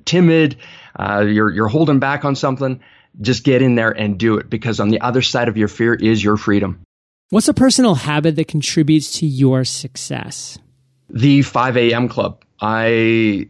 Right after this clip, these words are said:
Speaker 1: am not a morning person, but I had to train myself to be, because everybody that I was, uh, admiring,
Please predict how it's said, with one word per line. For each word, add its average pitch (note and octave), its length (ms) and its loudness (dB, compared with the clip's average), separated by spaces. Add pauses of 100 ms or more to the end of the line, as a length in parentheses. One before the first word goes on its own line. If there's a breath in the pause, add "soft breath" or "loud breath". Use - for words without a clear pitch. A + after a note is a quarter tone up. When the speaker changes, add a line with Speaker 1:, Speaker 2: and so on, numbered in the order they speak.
(100)
Speaker 1:
am G#2+ 320 2
not A#2 240 2
a D3 40 2
morning D3 340 2
person, D#3 400 -2
but G2+ 140 -2
I G#2+ 40 0
had A2+ 200 -4
to G2+ 80 -10
train B2 320 -2
myself A2+ 400 -2
to A#2 160 -2
be, F2+ 100 -6
because G2 380 -6
everybody B2 680 2
that A#2 280 -2
I A#2 180 0
was, A2+ 640 0
uh, F#2+ 380 -6 (200)
admiring, C3+ 800 2